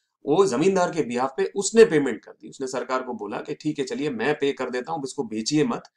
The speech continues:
ये जो है, ये मैं, आप जो एरियर्स है, मेरे से ले लीजिए।" अब इस परिस्थिति में जो किसान है,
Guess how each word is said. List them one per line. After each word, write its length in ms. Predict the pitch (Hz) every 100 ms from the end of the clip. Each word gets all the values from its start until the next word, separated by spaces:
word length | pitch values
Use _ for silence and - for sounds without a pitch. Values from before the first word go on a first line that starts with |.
| _ _ -
ये 220 | 143 156
जो 180 | 131 131
है, 300 | 233 92 139
ये 160 | 139 127 -
मैं, 220 | 143 135
आप 220 | 123 -
जो 80 | 139
एरियर्स 460 | 123 135 139 131 -
है, 120 | 180
मेरे 180 | 156 151
से 120 | 123
ले 120 | 107
लीजिए।" 300 | 98 95 90 _ _ - _ -
अब 160 | 139 214
इस 140 | 220
परिस्थिति 540 | - 139 127 110 104
में 240 | 98 156 196
जो 100 | -
किसान 400 | 233 - 190 151
है, 160 | -